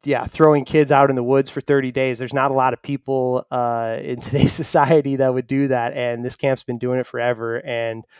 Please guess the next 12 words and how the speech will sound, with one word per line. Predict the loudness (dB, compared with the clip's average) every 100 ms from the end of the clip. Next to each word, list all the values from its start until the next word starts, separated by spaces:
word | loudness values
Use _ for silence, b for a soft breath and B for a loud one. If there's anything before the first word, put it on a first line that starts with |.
| b b _
uh, | -6 -4 -6 -8 _ _ _
yeah, | -4 -2 -2
it's | -4 -6 -6
magical. | -4 -4 -4 -6 -4
I, | -2
I | -2
remember, | -2 -2 -2 -2 0 0 -2 -4 -8 _
uh, | -4 -4 -4 -6 -10 -16 _
the | -18
thirty-day | 2 2 4 0 0 0
canoe | -4 -2 -2
trip. | -4 -6 -6